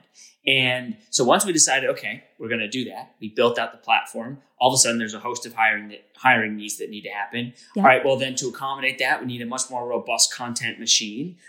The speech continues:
Speaker 1: Okay, so we gotta put in those folks. Um,
Speaker 2: <laughs>
Speaker 1: and it definitely scaled a little bit past where we wanted, but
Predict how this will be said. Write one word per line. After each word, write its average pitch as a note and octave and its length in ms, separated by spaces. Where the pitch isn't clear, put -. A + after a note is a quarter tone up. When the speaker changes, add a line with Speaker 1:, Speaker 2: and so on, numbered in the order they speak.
Speaker 1:
Okay, A#2 240
so - 120
we B2 60
gotta A2 200
put B2 240
in A2+ 100
those A2 260
folks. - 480
Um, - 480
Speaker 2:
<laughs> - 40
Speaker 1:
and C#3 420
it D3 200
definitely C#3+ 560
scaled C3 380
a C3+ 40
little B2+ 140
bit A#2 140
past A#2+ 320
where B2 80
we A2+ 80
wanted, B2 560
but C3 420